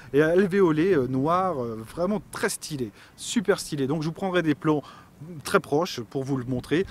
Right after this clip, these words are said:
Donc pareil, alors pour les dates, moi ça fait trois semaines que je l'ai le machin,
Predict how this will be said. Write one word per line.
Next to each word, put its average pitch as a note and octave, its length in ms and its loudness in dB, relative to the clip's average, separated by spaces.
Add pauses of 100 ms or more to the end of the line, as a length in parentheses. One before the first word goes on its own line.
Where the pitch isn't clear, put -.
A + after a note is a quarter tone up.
(160)
Donc C#3 140 0
pareil, D#3+ 340 4
alors B2+ 180 -2
pour E3 200 -6
les D3+ 80 0
dates, D3+ 280 -2
moi C3+ 120 -4
ça C3 160 -6
fait A#2+ 160 -8
trois D3+ 260 -8
semaines D#3 260 -6
que C3+ 120 -2
je A#2+ 80 -6
l'ai D3+ 100 0
le F#3+ 60 -4
machin, D3 320 -6